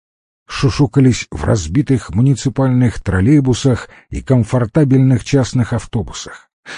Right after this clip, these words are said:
болтали в супермаркете, в скверах и уютных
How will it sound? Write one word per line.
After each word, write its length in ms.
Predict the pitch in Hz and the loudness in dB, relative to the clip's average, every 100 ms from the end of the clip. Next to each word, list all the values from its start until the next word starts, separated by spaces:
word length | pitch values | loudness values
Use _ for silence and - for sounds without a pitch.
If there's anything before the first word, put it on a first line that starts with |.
| - | -14
болтали 540 | - 117 135 170 160 | -2 2 2 4 2
в 100 | 143 | 2
супермаркете, 1040 | - 151 - 139 110 117 78 - - - - _ | 2 0 2 2 4 0 -4 -12 -16 -16 -18 _
в 80 | - | -14
скверах 800 | - - 76 127 151 101 - - - | -12 -10 0 2 4 2 -4 -14 -14
и 120 | - 98 | -4 0
уютных 800 | 113 117 180 - 143 143 107 | 2 4 2 4 4 4 2